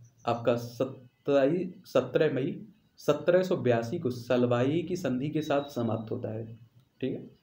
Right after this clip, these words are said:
इस संधि पर मराठा साम्राज्य के प्रतिनिधियों और ब्रिटिश ईस्ट इंडिया कंपनी के प्रतिनिधियों द्वारा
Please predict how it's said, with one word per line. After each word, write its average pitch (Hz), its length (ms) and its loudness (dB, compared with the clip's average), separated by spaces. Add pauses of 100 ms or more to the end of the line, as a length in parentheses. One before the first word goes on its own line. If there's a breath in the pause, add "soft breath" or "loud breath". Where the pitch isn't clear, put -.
(380 soft breath)
इस 139 100 2
संधि 165 300 4
पर 196 140 6
मराठा 143 440 4
साम्राज्य 151 400 2
के 160 80 0
प्रतिनिधियों 123 880 -2 (140)
और 120 60 2
ब्रिटिश 135 380 2
ईस्ट 165 240 -2
इंडिया 156 200 2
कंपनी 143 340 -2
के 147 80 -4
प्रतिनिधियों 123 580 -2
द्वारा 135 400 -2